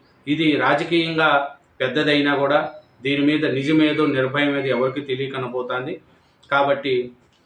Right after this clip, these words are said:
ఈ సింగయ్య మృతి రాజకీయానికి ఇద్దరికీ కూడా, ఒక జగన్మోహన్ రెడ్డి గారికి కూడా ఇది ఒక చిన్నది. ఈ కే-, దీనివల్ల కూడా వైసీపీ కొంచెం నష్టమే.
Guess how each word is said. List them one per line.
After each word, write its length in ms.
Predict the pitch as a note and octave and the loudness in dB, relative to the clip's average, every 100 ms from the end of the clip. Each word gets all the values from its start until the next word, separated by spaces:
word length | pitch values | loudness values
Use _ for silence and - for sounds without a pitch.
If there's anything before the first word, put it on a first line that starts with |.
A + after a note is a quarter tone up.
| _ _ - - - _ - | _ _ -8 -8 -10 _ -14
ఈ 40 | C3 - | -10 -2
సింగయ్య 380 | D3 E3+ F3 E3+ D#3 | 2 4 4 4 2
మృతి 300 | D3+ D#3+ C#3+ C#3 - - _ - | -2 0 0 0 -6 -16 _ -4
రాజకీయానికి 720 | B2 D#3 E3 F3+ E3+ E3+ D#3+ D3+ | 0 0 2 2 4 2 0 -4
ఇద్దరికీ 380 | C3 F3+ F3+ F3+ F3 | 0 2 4 4 4
కూడా, 220 | F3 D#3+ C#3 - - _ _ _ _ _ - | 4 4 2 -2 -10 _ _ _ _ _ -6
ఒక 120 | C#3 C#3 A#2 A2+ - - _ _ _ _ - | 0 2 2 0 -6 -18 _ _ _ _ -2
జగన్మోహన్ 520 | C3 D3 D#3 E3 D#3 | 0 2 4 4 4
రెడ్డి 140 | D3 C#3+ | 2 2
గారికి 240 | C#3+ C#3 - | 2 0 0
కూడా 200 | C#3+ C3+ A#2+ - - _ _ _ _ _ _ _ _ - | 2 2 2 -4 -16 _ _ _ _ _ _ _ _ -10
ఇది 200 | B2+ C3 B2 A#2+ | -4 0 2 0
ఒక 100 | B2 A#2 A2+ - - _ _ _ - - | 2 2 2 -2 -14 _ _ _ -18 -6
చిన్నది. 440 | C#3 C#3 C3+ C3 A#2 - - - B2+ | -2 0 2 0 0 -6 -20 -18 -16
ఈ 40 | A#2+ | -6
కే-, 200 | C3+ C#3 A#2+ | -2 -2 -2
దీనివల్ల 380 | C3+ C3+ C3+ C#3 C#3 | -2 2 2 4 4
కూడా 180 | C#3+ C3+ A#2+ A#2+ - - | 4 4 2 -2 -10 -2
వైసీపీ 420 | C3 C3 C#3+ C#3+ C#3 | -2 0 -2 -4 -4
కొంచెం 240 | C3+ A#2+ B2+ A#2+ | -4 -4 -2 -2
నష్టమే. 360 | A#2+ C#3+ C#3+ | -2 -2 -4